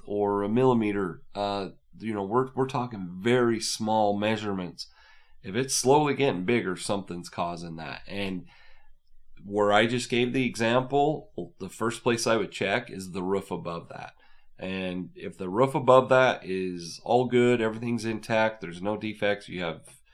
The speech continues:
you, you should have a common track or crack. Um,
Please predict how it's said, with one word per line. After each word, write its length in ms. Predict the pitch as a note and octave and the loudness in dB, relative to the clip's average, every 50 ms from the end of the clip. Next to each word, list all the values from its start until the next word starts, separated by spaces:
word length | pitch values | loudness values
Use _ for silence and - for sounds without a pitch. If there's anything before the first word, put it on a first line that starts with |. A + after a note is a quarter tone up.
| _ _ - - _ _ _ _ _ - _ _ _ - | _ _ -20 -20 _ _ _ _ _ -20 _ _ _ -10
you, 260 | B2 B2+ A2+ A2+ A2+ - - | -6 -6 -6 -6 -6 -12 -10
you 180 | B2 C3 C3+ C3 | -6 -2 0 0
should 260 | C3 - - E3 C#3+ | 0 4 4 6 8
have 220 | B2+ C3+ B2+ A#2 | 10 12 10 10
a 40 | A2 | 10
common 340 | - B2+ A#2+ A2 G#2 G2 F#2 | 6 6 8 8 8 6 2
track 520 | - - G2+ E2+ E2 - - - - - - - - - | 0 0 0 0 0 -2 -4 -12 -20 -20 -20 -16 -12 -10
or 200 | G#2+ G2 - - - | -10 -10 -10 -10 -6
crack. 400 | - - B2+ G#2+ D#2 - - - _ _ - - - - - - - - - - - | 2 4 4 4 4 2 -2 -10 _ _ -20 -20 -20 -20 -20 -20 -20 -20 -20 -16 -6
Um, 420 | - A#2 A2+ G#2 G2+ F#2+ F2+ - | 0 2 2 2 2 0 -4 -8